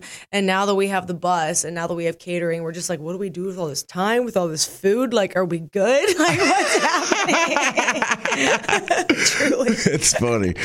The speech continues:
Speaker 2: Um, I wanna talk about the pink guitar that your grandfather got you. Do you
Speaker 1: Yeah.
Speaker 2: still have that?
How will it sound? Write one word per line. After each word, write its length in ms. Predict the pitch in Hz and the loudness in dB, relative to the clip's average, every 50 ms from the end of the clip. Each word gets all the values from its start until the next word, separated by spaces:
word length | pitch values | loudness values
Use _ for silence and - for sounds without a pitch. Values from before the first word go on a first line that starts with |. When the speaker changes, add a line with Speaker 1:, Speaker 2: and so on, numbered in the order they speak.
| - - - - - - | -2 -2 -4 -4 -2 0
Speaker 2:
Um, 680 | 139 151 156 156 160 156 151 151 151 143 127 - - - - | 2 4 4 4 4 4 4 4 2 2 0 -2 -4 -2 0
I 120 | 131 147 | 2 2
wanna 180 | 175 202 202 - | 4 2 2 2
talk 140 | 196 190 | 2 2
about 140 | 180 180 156 | 2 2 0
the 60 | 127 | 2
pink 260 | 117 - 165 185 175 143 | 2 4 2 4 4 2
guitar 480 | 156 - - 143 147 151 160 160 160 | 2 2 2 2 4 4 4 4 4
that 80 | 160 143 | 2 2
your 100 | 139 131 | 2 2
grandfather 560 | 113 135 131 139 147 143 165 156 151 151 151 | 2 2 2 2 2 2 2 4 4 4 4
got 260 | 143 160 160 160 156 170 | 4 4 4 4 4 4
you. 160 | 170 170 160 | 4 4 4
Do 100 | 123 147 | 4 2
you 80 | 190 | 4
Speaker 1:
Yeah. 60 | - - | 4 4
Speaker 2:
still 180 | - 262 226 | 4 4 4
have 300 | 147 135 151 156 175 180 | 2 2 2 2 2 4
that? 460 | 190 202 214 220 208 - - - - | 4 4 4 2 2 0 -2 -4 -8